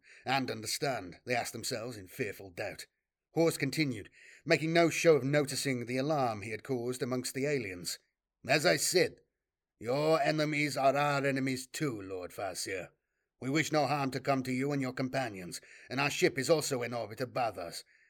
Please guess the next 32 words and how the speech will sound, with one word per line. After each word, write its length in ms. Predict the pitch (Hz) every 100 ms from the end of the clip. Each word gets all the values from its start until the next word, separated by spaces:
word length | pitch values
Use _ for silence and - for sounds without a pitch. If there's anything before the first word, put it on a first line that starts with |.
| _
Perhaps 420 | 127 139 139 -
they 160 | 117 120
will 100 | 120
come 440 | - 147 123 101
with 120 | 107
your 240 | 110 147 143
people 320 | 151 139 110
to 100 | 104
rescue 460 | 123 143 127 - 110
us 260 | 95 - - - _
from 160 | 127
our 160 | 120 117
mutual 440 | 120 135 - 117 113
enemies." 560 | 127 98 85 - - - _ _ _ _ _ _ _ _
"So 420 | - 139 151 160
shall 260 | 156 170 165
it 220 | 165 -
be," 480 | 170 151 123 98 - _ _ _ -
Caradriel 500 | 156 143 120 123 110
commanded, 500 | 120 117 98 92 95 _ - _ _ -
ending 320 | 156 165 156
any 140 | 156
further 400 | 135 156 143 127
complaints 600 | 127 123 - 175 165 165
or 100 | 120
doubts 560 | 104 98 147 98 - - - - _
from 200 | 127 127
any 320 | 175 147 110
of 140 | 95
the 100 | 92
assembled 420 | 110 - 117 123 127
Eldar. 420 | 139 110 98 90